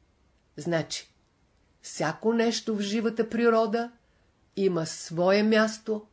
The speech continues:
и предназначение. Не е нужно да се отвори стомаха, за да се види дали той е здрав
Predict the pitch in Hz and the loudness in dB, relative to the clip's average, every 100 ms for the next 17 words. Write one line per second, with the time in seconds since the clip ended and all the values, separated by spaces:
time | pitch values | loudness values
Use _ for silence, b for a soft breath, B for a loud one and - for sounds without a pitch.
0 | _ - 190 160 151 156 147 151 - 147 | _ -8 -4 -4 -2 -4 -4 -6 -4 -4
1 | 147 139 - _ _ _ _ b b b | -4 -8 -14 _ _ _ _ b b b
2 | b 208 214 247 285 262 262 247 185 165 | b 4 8 8 8 6 6 4 4 2
3 | 160 165 196 180 180 175 190 165 - 180 | 2 4 4 4 2 4 6 6 2 -2
4 | 160 147 135 151 190 - _ _ 185 208 | 0 0 -2 -8 -10 -14 _ _ -2 0
5 | 196 202 214 202 196 185 185 185 185 170 | 0 0 0 2 4 4 2 2 2 2
6 | 156 226 226 | 0 0 0